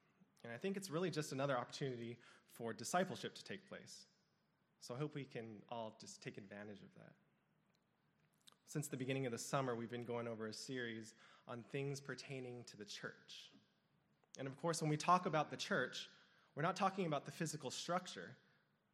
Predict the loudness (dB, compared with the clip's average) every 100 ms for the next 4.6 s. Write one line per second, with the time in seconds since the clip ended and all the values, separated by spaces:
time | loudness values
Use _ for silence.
0 | -14 -4 0 2 2 2 2 2 4 4
1 | 4 -2 -8 -20 -20 _ _ _ _ -8
2 | -2 -2 0 2 2 2 4 4 2 -4
3 | -4 -2 0 0 -2 -4 0 0 2 0
4 | -2 -2 -2 -2 -4